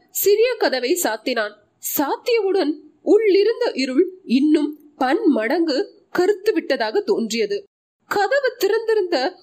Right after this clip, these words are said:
ஒரு வினாடி நேரத்தில் சில பெரிய தூண்கள் நிற்பது தெரிந்தது. இப்போது அதுவும் தெரியவில்லை. இருட்டு என்றால் இப்படிப்பட்ட இருட்டை கற்பனை செய்யவும் முடியாது. சீ,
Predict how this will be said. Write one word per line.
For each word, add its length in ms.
ஒரு 240
வினாடி 400
நேரத்தில் 520
சில 300
பெரிய 360
தூண்கள் 420
நிற்பது 360
தெரிந்தது. 440
இப்போது 500
அதுவும் 480
தெரியவில்லை. 580
இருட்டு 440
என்றால் 460
இப்படிப்பட்ட 760
இருட்டை 380
கற்பனை 480
செய்யவும் 520
முடியாது. 440
சீ, 200